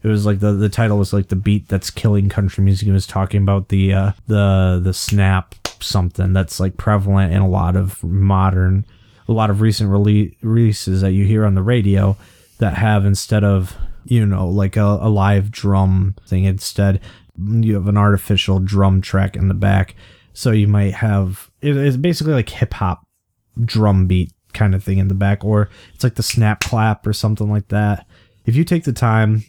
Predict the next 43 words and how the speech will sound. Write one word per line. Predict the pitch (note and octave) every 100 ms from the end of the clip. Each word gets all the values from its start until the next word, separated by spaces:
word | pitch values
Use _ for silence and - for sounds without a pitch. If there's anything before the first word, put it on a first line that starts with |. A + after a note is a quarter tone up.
| -
uh, |
as | G#2+ G#2 G2 G#2 F#2+
tedious | - D3+ D#3 D#3 C3
as | B2
it | A#2
might | A2+ G2
be | G#2
for | G2 F#2+
you, | F#2+ F#2+
Ray, | F#2+ F#2 F#2+ - -
if | A#2
you | A2
take | - C3+
the | -
time | A#2+ A2+ G#2+
and |
listen | G#2 G2+ - F#2+
to | G2+
some, | - G2+ G2+ G2+ G2 F2+ _
uh, | G2+ F#2+ F#2 F2 G2+ - _
like, | G#2+ F#2+
country | - G#2+ G2+ - G2 F#2+
radio | F#2+ G2 G2 G2+
hits, | A2 - - - - _ _ - -
there, | - A2
you'll | G#2 A2+ A2+
definitely | G#2 A2 A2 G#2+ G#2
notice | G2+ G2 F#2+ F#2+ - -
in | G#2+ G2+ F#2+ F#2 -
the | A#2 A2+ F#2+
underlying | - G#2+ G2+ G2 G2 F#2+
music. | F#2+ F#2+ F#2+ G2 _ _ _ _ -
And | A#2+
it's | G#2+ -
definitely, | - B2 A#2 A#2+ G#2+
it's | -
definitely | - F3 F#3+ F3+
a |
beat | A#2 G2 A2
that's, | G2+ F#2 - -
uh, | A2+ G#2+ -
I | C3+
would | D3+ B2